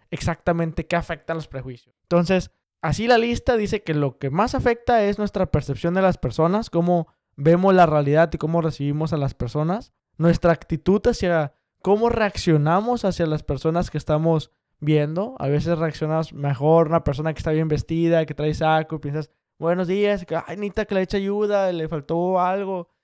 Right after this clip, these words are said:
Y a veces ves a alguien en la calle y ves que trae la ropa agujerada y ni le volteamos la cara. Eso está malísimo. Este, nuestro comportamiento, como le digo, qué, qué tan amistosos o no amistosos vemos a la gente, la atención,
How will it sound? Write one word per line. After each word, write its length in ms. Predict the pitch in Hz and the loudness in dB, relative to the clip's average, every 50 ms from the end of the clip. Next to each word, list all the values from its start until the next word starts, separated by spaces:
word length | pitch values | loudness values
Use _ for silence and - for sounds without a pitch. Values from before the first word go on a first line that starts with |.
| _ _ - | _ _ -10
Y 80 | 139 | -6
a 60 | 147 147 | -4 -4
veces 220 | 151 160 175 175 | -4 -2 -2 -2
ves 180 | 165 170 - 180 | -2 -2 0 0
a 140 | 175 170 | 0 0
alguien 220 | 165 165 165 170 170 | 0 -2 -4 -4 -6
en 80 | 170 | -4
la 120 | 160 143 139 | -4 -4 -4
calle 560 | - 165 165 165 160 160 160 160 160 156 151 | -2 0 2 2 2 0 -2 -4 -4 -4 -4
y 40 | 147 | -4
ves 160 | 147 151 143 | -4 -6 -6
que 60 | - | -8
trae 180 | - 160 156 156 | -6 -6 -4 -2
la 100 | 160 156 | -2 -2
ropa 220 | 151 160 156 165 | -2 -4 -2 -2
agujerada 580 | 160 156 151 151 147 147 151 156 165 185 202 - _ _ _ _ _ | -2 -2 -2 -4 -2 -2 0 0 0 -2 -4 -8 _ _ _ _ _
y 120 | - 143 143 | -8 -4 -2
ni 160 | 147 151 151 | 0 0 0
le 60 | 143 | 0
volteamos 480 | 139 131 139 135 - - 143 147 156 165 | 0 0 -2 -2 -2 -4 -4 -4 -2 -2
la 120 | 160 135 | -4 -4
cara. 380 | - - 127 131 - - - _ _ _ _ _ - | -4 -6 -6 -6 -6 -10 -14 _ _ _ _ _ -12
Eso 160 | - 120 147 | -8 -8 -6
está 180 | 139 - 143 | -4 -4 -4
malísimo. 720 | 143 139 135 131 139 160 151 - - 139 131 123 123 135 _ _ _ _ _ - | -4 -4 -6 -4 -4 -4 -4 -4 -6 -10 -10 -10 -12 -14 _ _ _ _ _ -6
Este, 520 | 147 151 143 - - 160 160 160 156 151 - | -4 -4 -4 -2 -2 0 2 2 0 0 0
nuestro 300 | 165 165 170 - 185 170 | 0 0 0 0 0 -2
comportamiento, 880 | - 180 147 175 170 - 170 165 175 185 190 190 185 165 214 226 339 - _ _ _ | -2 0 0 0 0 2 2 2 2 2 2 2 0 -2 -4 -4 -4 -8 _ _ _
como 200 | _ - 156 156 | _ -8 -6 -4
le 100 | 151 156 | -4 -2
digo, 240 | 160 160 165 160 | -2 -2 -2 -2
qué, 360 | 151 - 165 160 156 156 147 135 | -4 -4 -6 -4 -4 -6 -8 -8
qué 80 | - 160 | -8 -4
tan 320 | 139 180 175 175 170 170 | -2 0 0 0 0 -2
amistosos 580 | 165 160 160 151 - - 165 165 160 175 175 170 | -2 -2 -4 -4 -4 -2 -2 0 0 0 0 0
o 200 | 160 151 147 143 | 0 0 0 0
no 100 | 147 151 | -2 -2
amistosos 420 | 151 160 156 - - 151 156 156 | -2 -2 -4 -2 -2 -2 0 0
vemos 280 | 147 151 151 151 147 156 | 0 -2 -2 -2 -4 -6
a 20 | |
la 160 | 143 147 147 | -6 -6 -4
gente, 500 | 151 175 190 185 180 160 185 185 190 190 _ _ _ _ _ - | -2 -2 -2 -2 -2 -4 -4 -6 -6 -8 _ _ _ _ _ -6
la 100 | 160 160 | -4 -4
atención, 800 | 160 - - 156 156 156 147 - 175 175 190 214 247 269 269 | -2 -2 -2 -2 -2 -2 -2 0 2 2 4 2 2 -2 -6